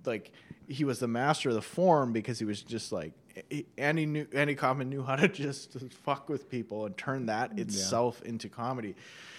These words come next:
Speaker 1: Well, <clears throat> um, so you have this, that, what was so fascinating to me about this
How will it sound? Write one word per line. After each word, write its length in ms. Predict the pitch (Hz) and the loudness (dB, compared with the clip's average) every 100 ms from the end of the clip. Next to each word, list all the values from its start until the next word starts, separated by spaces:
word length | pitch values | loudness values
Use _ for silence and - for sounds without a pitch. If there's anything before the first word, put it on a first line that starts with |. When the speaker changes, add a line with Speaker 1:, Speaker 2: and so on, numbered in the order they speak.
| - - | -20 -12
Speaker 1:
Well, 460 | - 147 147 131 - - | 2 6 6 4 -2 2
<clears throat> 1300 | 127 127 120 - - _ _ _ _ _ - - - | 2 2 -4 -14 -20 _ _ _ _ _ -20 -14 -4
um, 440 | 120 113 95 87 - | -2 -2 -4 -8 -6
so 140 | - | -2
you 140 | 160 | 0
have 340 | 143 147 147 139 | 0 0 -2 -2
this, 280 | 127 117 - | -2 -2 0
that, 220 | 165 156 | 2 2
what 240 | 143 156 - | 2 0 0
was 180 | 151 - | -2 2
so 220 | 170 120 | 2 0
fascinating 680 | - 143 156 - 139 127 120 | -2 -2 -2 -4 -4 -4 -6
to 100 | 131 | -6
me 80 | 123 | -4
about 220 | 117 104 | -4 -4
this 260 | 101 - | -6 -8